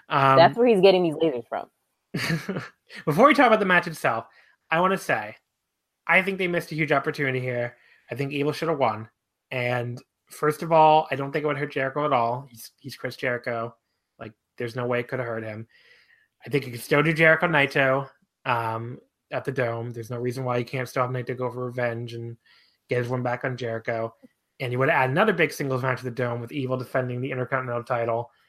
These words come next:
Speaker 1: probably maybe against Zack, <laughs> who, you know, needs a match as well. And we still need to do that match. So, yeah, I mean, I, I s-, predicted Jericho in the end in, in the preview, but I laid out that scenario where, like, Evil wins,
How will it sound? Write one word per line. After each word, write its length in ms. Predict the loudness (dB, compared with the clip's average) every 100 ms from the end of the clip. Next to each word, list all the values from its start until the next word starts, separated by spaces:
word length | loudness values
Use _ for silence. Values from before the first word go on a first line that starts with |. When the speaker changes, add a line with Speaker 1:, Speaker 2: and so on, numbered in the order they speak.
| _ _ -2
Speaker 1:
probably 280 | 0 0
maybe 260 | -2 -2 0
against 280 | 2 2 4
Zack, 440 | 4 4 0 -8
<laughs> 140 | -8 -2
who, 200 | 0 2
you 120 | 2
know, 240 | 4 2 2
needs 280 | -2 -2
a 40 | -4
match 280 | -4 -6 -6
as 80 |
well. 260 | 0 2 2
And 160 | 0 -6 _ _ _ _
we 80 | -8
still 200 | -4 -2
need 100 | -2
to 100 | 0
do 120 | 2
that 200 | 4 2
match. 400 | 0 -6 -8 -14 _ _ _ _ -4
So, 120 | 0
yeah, 180 | 4 4
I 80 |
mean, 160 | 2 2
I, 180 | 2 0 -4 _ 0
I 100 | 0
s-, 240 | -2 -12 -8
predicted 560 | -4 0 -2 0 -2
Jericho 460 | 2 2 4 4 4
in 80 | 4
the 140 | 0
end 220 | 0 -2
in, 220 | -4 -6 -4
in 100 | -4
the 80 | -4
preview, 380 | -2 0 0 2
but 100 | 2
I 100 | 2
laid 260 | 2 2
out 240 | 2 0 -2
that 140 | -8
scenario 460 | -2 0 2 2 2
where, 160 | 2
like, 300 | 2 0 -4 _ _ _ _ _
Evil 320 | -2 2 2
wins, 560 | 4 2 0 -2 -6